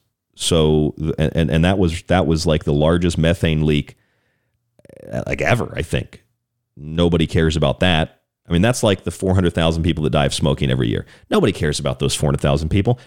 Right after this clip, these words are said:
Nobody cares about the Nord Stream pipeline being blown up and all that methane going into the atmosphere. But what they do care about is you having a baby or you driving your car more than twice a week. That's, that's the bigger concern. It's not the private jets of the elite.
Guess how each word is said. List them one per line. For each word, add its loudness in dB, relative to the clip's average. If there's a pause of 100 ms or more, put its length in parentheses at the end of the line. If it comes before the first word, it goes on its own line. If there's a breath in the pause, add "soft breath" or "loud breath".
Nobody 2
cares -2
about -2
the 0
Nord 0
Stream -2
pipeline 0
being 0
blown 2
up 0
and 0
all 2
that -2
methane 0
going 0
into -2
the 2
atmosphere. 0 (300 soft breath)
But -4
what 2
they 2
do 2
care 0
about 0
is -4
you 2
having 2
a -2
baby 2
or 0
you 0
driving 0
your 0
car 0 (720 soft breath)
more 0
than -2
twice 0
a -2
week. -2 (160)
That's, -2 (180)
that's 0
the -4
bigger 0
concern. -4 (400)
It's -20
not 2
the -2
private 0
jets 0
of 0
the 2
elite. 0